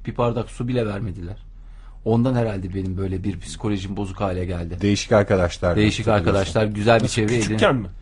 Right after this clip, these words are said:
Speaker 1: Yok, küçükken, büyükken işte.
Speaker 3: Niye Fahir,
Speaker 1: Belki
Speaker 3: sen
Speaker 1: bugünkü
Speaker 3: de
Speaker 1: mutlu olmamın tek sebebi de yani uzun süredir karşılaşmadığım şık bir hareketti yani. Zarif bir hareketti.
Speaker 3: Ya çok özür dilerim ama
Speaker 1: Biz
Speaker 3: yani
Speaker 1: saat on, on buçuk gibi, kaçta gittik? On birde gittik. Adam tak diye önümüze sıcak ze-,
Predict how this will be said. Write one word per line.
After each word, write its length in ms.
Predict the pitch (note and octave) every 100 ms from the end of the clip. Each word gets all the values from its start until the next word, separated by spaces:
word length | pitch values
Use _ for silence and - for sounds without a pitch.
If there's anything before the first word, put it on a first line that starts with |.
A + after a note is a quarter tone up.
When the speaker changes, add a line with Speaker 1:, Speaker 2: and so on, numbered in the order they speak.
| -
Speaker 1:
Yok, 260 | A2+ A2+ -
küçükken, 440 | - - C#3+ C3+
büyükken 340 | C#3 D3+ C3+ A2+
işte. 240 | - A#2+
Speaker 3:
Niye 120 | C#3+
Fahir, 220 | E3+ - B2
Speaker 1:
Belki 200 | B2+ C#3+
Speaker 3:
sen 120 | D#3
Speaker 1:
bugünkü 180 | D3+ D3
Speaker 3:
de 40 |
Speaker 1:
mutlu 240 | D3+ C#3 E3
olmamın 280 | D#3 D#3 D3+
tek 180 | D#3+
sebebi 340 | - C#3+ C3+ C#3+
de 160 | F#3+ B2+
yani 240 | B2 C3
uzun 220 | C3 C3
süredir 340 | C#3+ C3+ C3 D3+
karşılaşmadığım 680 | C#3+ C3+ C#3+ D3 - C3 D3
şık 280 | - C#3
bir 80 | D#3+
hareketti 440 | C#3+ A2 G#2 - G2
yani. 240 | F#2 F2+
Zarif 360 | F2 A#2 D3 D#3+
bir 60 |
hareketti. 340 | D#3+ A#2+ - G2+
Speaker 3:
Ya 140 | G2
çok 220 | F2+ B2
özür 240 | B2 A#2 A#2+
dilerim 200 | B2+ A#2+
ama 120 | D#3
Speaker 1:
Biz 60 | B2
Speaker 3:
yani 100 | B2
Speaker 1:
saat 220 | C3+ C#3
on, 160 | D3
on 180 | D#3 D#3
buçuk 260 | C3+ B2+ -
gibi, 180 | A#2 -
kaçta 340 | B2+ C#3 E3
gittik? 200 | D3 B2+
On 200 | C#3 D3+
birde 220 | D3+ B2 A2+
gittik. 260 | G2+ - D#3
Adam 260 | B2+ C3
tak 260 | A#2+ F#3 -
diye 120 | C#3
önümüze 320 | C3 B2 A2+
sıcak 320 | D3+ A#2 C3+
ze-, 120 | C#3